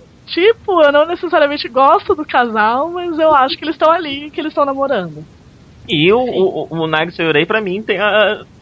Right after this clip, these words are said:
Speaker 2: tem a mesma estrutura e mais, né? É ainda um pouco mais claro em alguns momentos. Tanto que tem uma hora que eles tem, vão visitar o Rei,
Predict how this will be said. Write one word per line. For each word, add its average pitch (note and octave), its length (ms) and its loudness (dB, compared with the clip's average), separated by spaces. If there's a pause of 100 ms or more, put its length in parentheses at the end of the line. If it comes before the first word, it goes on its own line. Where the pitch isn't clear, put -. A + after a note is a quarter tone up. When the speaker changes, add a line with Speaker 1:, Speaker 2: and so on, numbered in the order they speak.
(160)
Speaker 2:
tem G3+ 200 0
a G#3+ 60 2
mesma G3 200 -2
estrutura G#3+ 640 0
e A3+ 360 -4
mais, A#3 340 2
né? A#2+ 260 0 (120)
É A#2 280 0
ainda C#3+ 120 0
um E3 60 0
pouco F#3+ 240 -2
mais G#3+ 180 -2
claro G3+ 280 0
em - 20 -4
alguns F3 180 -4
momentos. D3+ 540 -6 (400)
Tanto B2 200 0
que D3 120 -4
tem E3 100 0
uma F3+ 240 4
hora D#3+ 180 2
que F#3 120 -6
eles F#3 220 -4
tem, D#3+ 140 -4
vão D3 160 -2
visitar C#3+ 280 -2
o F3 80 4
Rei, E3 400 0